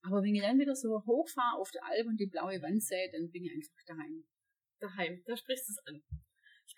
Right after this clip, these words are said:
Speaker 2: komme ja nicht von hier, ne? Also nicht von der Alp und auch nicht aus dem Schwabeländle und darum
Speaker 1: Hätte ich jetzt gar nicht gehört.
Speaker 2: Ja, ne? <laughs> Und darum möchte ich gern von jedem einheimischen Interviewpartner noch ein bisschen Schwäbisch lernen.
Speaker 1: Okay.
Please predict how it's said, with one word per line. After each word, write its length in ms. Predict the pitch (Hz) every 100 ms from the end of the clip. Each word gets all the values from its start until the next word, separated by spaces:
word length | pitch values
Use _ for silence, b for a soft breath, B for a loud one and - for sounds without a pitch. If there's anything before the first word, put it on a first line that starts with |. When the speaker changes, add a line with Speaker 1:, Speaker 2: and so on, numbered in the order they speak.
| -
Speaker 2:
komme 160 | 240
ja 60 | 233
nicht 240 | 214 208
von 160 | - 139
hier, 200 | - 127
ne? 100 | 151
Also 140 | 226 214
nicht 220 | 294 -
von 140 | 254
der 140 | 247 -
Alp 280 | 233 254 208
und 140 | 185
auch 120 | 175
nicht 260 | 220 233 -
aus 180 | 175 196
dem 480 | 170 175 196 190 214
Schwabeländle 760 | - 269 277 262 247 254 226
und 80 | 202
darum 140 | 190
Speaker 1:
Hätte 120 | 220 220
ich 60 |
jetzt 180 | 190 175
gar 160 | 285 247
nicht 180 | 220 -
gehört. 260 | 208 175 -
Speaker 2:
Ja, 180 | 214 196
ne? 160 | 240 302
<laughs> 1400 | 320 - 339 - - 427 466 480 494 403 - 415 523 403
Und 100 | 262
darum 240 | 262 262
möchte 180 | 240 285
ich 60 | -
gern 160 | 226 208
von 380 | 208 220 226 -
jedem 340 | 185 269 233 -
einheimischen 580 | 240 269 247 233 226
Interviewpartner 720 | - 214 220 208 208 208 214 190
noch 120 | 185
ein 80 | 202
bisschen 200 | - 220
Schwäbisch 440 | - 165 180 -
lernen. 260 | 131 131 - _ _ _
Speaker 1:
Okay. 420 | 190 - 190 302